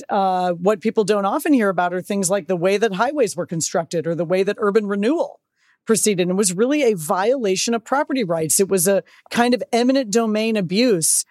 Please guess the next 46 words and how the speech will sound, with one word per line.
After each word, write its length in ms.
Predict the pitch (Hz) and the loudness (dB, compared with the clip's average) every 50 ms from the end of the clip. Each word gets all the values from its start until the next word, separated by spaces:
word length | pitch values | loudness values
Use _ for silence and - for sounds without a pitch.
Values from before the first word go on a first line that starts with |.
| _ _ _ - | _ _ _ 0
that 140 | 220 226 214 | 0 2 2
was 160 | 220 190 - | 0 0 0
so 340 | - - - 247 247 277 285 | -2 2 2 2 2 2 0
massive 920 | 254 233 220 220 233 240 262 302 311 - - 208 160 160 160 147 143 - - | 2 0 2 0 0 0 0 0 0 0 0 -2 -2 -4 -6 -12 -12 -6 -4
that 140 | 208 202 202 | -2 -2 -2
it 80 | 196 | -2
just 180 | - 214 - - | -2 -4 -4 -2
absolutely 520 | - 226 220 - - 233 240 226 220 214 214 | -2 -2 -2 -2 0 -2 0 0 0 -2 -2
exploded 1040 | 208 - - - - - - 208 214 233 269 294 294 247 185 160 156 151 160 156 _ _ _ _ _ _ _ _ _ - | -2 -2 0 -2 -2 -2 0 2 2 2 2 2 0 -2 -2 -2 -4 -8 -10 -12 _ _ _ _ _ _ _ _ _ -4
uh, 360 | 208 202 202 196 196 190 190 185 | -2 0 0 2 0 0 -2 -2
a 100 | - 208 | -2 -2
lot 300 | 196 196 196 196 208 208 | 0 2 2 2 2 0
of 180 | 214 208 160 135 | 0 -2 -4 -2
Black 260 | - 202 202 202 - - | -2 0 0 0 -2 0
neighborhoods 500 | 202 214 208 240 214 185 185 180 151 143 | 0 0 0 0 0 0 0 0 0 0
that 140 | 233 226 | -2 0
were 80 | - 262 | 0 -4
working 420 | 233 202 240 277 294 - 285 262 | 0 0 0 0 0 0 -2 -2
class, 320 | 240 - 277 277 262 233 - | 0 0 0 0 0 0 -2
but 120 | 226 233 | -2 0
they 100 | 226 214 | 0 0
were 160 | 196 202 202 - | 0 0 -6 -2
up 200 | 233 233 226 247 | -4 -4 -2 -2
and 140 | 226 220 - | -4 -4 -2
coming, 300 | 208 226 208 190 180 165 | -2 -2 -2 -2 -2 0
they 100 | 175 175 | -2 -2
were 180 | 180 - - | -2 -2 -4
upwardly 360 | 214 196 - 226 190 196 196 | -4 -2 -2 -2 0 0 0
mobile, 400 | 185 185 196 208 202 180 170 165 | 0 2 0 0 0 -2 -2 -2
and 160 | - 185 190 190 | -2 -2 -2 -2
they 80 | 175 | -2
just 420 | 165 147 - 220 214 196 - - - | -2 0 0 0 0 0 -2 -2 -2
got 300 | 190 175 160 160 - _ _ _ _ _ _ _ _ _ | -2 0 0 -2 -4 _ _ _ _ _ _ _ _ _
thrown 440 | - - 220 220 247 254 254 247 226 | -10 -4 0 2 4 4 4 2 0
to 100 | 185 190 | 0 -2
the 80 | 196 | -4
four 300 | 147 - - 214 202 196 | -4 -2 -2 0 0 0
winds 360 | 185 180 196 185 175 170 143 180 | 0 0 0 0 0 -2 -2 -2
in 60 | 180 | -2
a 60 | 180 | -2
way 240 | 165 170 175 175 170 | 0 0 0 0 0
that 180 | 160 170 - | -4 -8 -6
can 160 | - 175 175 160 | -2 -2 0 0
do 140 | 170 165 | 0 0
nothing 520 | 160 175 190 190 180 - 196 180 170 165 143 | 0 2 0 0 0 -2 -2 -2 0 0 0
but 260 | 175 170 165 165 | 0 0 0 -2